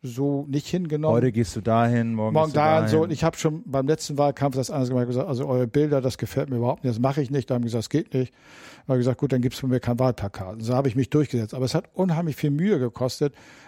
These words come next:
Speaker 1: meine Vorstellung eines Wahlkampfes überhaupt durchzusetzen. Und das war auch mit ein Grund, warum ich gesagt habe, das will ich nicht nochmal. Ich bin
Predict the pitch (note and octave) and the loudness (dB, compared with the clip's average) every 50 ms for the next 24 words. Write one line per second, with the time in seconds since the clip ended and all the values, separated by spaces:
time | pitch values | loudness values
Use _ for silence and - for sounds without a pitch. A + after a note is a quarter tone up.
0 | - - B2 B2+ C#3+ F3+ G#3 G#3 F#3+ - - F3 E3+ D3 - D#3 C#3+ C#3+ D3+ D3 | -10 -4 0 2 2 4 2 2 0 2 2 2 2 2 2 0 0 0 0 -2
1 | C3+ C3 B2+ A2 G#2 B2+ C#3+ D3 - - C#3 C3 B2+ B2+ - C3+ A#2+ A#2 B2+ - | -2 -2 -2 0 0 2 0 0 0 -2 -4 -2 -2 -4 -4 -2 -2 -2 -2 0
2 | - C3 A#2 - - - G2+ F2+ F#2+ F2+ - - - G2 - _ _ _ _ - | 0 -2 -2 -2 -4 -10 -12 -12 -12 -14 -14 -16 -18 -18 -20 _ _ _ _ -20
3 | - - - - - - B2+ C#3 D3 - - F3+ F#3+ E3 C3+ C#3 D3 F#3 - - | -20 -20 -20 -16 -12 -4 0 0 2 2 2 0 2 2 2 2 2 0 0 0
4 | D3+ C3+ C#3+ D#3 D3+ C#3+ D3+ D3 C3 B2+ C#3+ C#3+ - - C3+ - C#3 B2 - - | -2 0 0 0 2 2 0 0 0 0 0 0 0 -2 -2 0 -2 -2 -2 0
5 | C3+ C#3+ D3+ C3+ B2 C#3 B2 C#3 C#3 C3 B2+ A#2+ A#2 G#2+ A2 A2+ B2 - - - | 0 2 2 2 2 0 0 0 0 2 2 0 0 -2 -6 -10 -12 -14 -6 -2
6 | C#3+ C3+ C#3 - | 0 0 0 -2